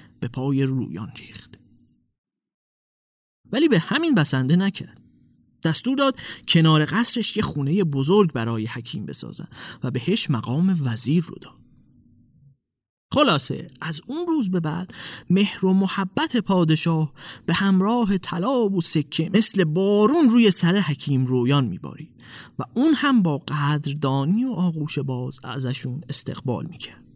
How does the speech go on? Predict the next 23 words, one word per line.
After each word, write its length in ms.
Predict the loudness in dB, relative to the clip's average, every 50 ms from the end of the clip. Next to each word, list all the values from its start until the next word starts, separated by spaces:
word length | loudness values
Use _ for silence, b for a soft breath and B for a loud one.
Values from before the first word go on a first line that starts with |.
| -20 _ -20 -20 _ _ _ _ _ _ _ _ _ _ _ _ _ _ _ _ _ _ _ _ _ 0
ولی 180 | 2 2 2 2
خب 420 | 2 2 2 2 2 2 -2 -10 -16 _ _ _ -20 -16 _ -4
بارش 540 | 0 0 2 4 4 4 2 2 2 2 2
این 340 | 2 4 6 6 6 6 4
نعمت‌ها 840 | 2 0 -2 -2 0 0 2 0 0 -2 -4 -4 -2 0 0 0
روی 320 | 0 2 0 0 0 0
سر 260 | 0 -2 0 0 0 0
یک 360 | 0 0 0 0 -2 -2 -2
نفر 840 | -2 -2 -2 -2 0 0 2 4 4 4 4 4 2 0 -2 -4 -8 B B B B -6
به 120 | -6 -4 -4
این 200 | -2 -2 0 2
معنی 320 | 2 2 4 4 4 4 4
بود 280 | 4 2 0 -2 -6
که 160 | -4 -2 0 0
یک 380 | 0 0 -2 -2 -4 -4 0
عدهٔ 440 | 0 0 2 4 4 4 4 4 4
دیگه 400 | 2 0 0 0 0 0 -2 -4 -8
از 160 | -6 -2 -2
این 140 | 0 0 0
لطف 320 | 0 0 0 -2 -4 -4
و 60 | -6
توجه 560 | -4 -2 -2 -2 -2 -2 -2 -4 -2 -2 -2 -4
پادشاه 720 | -4 -4 -4 -2 -2 -4 -4 -4 -4 -4 -4 -4 -6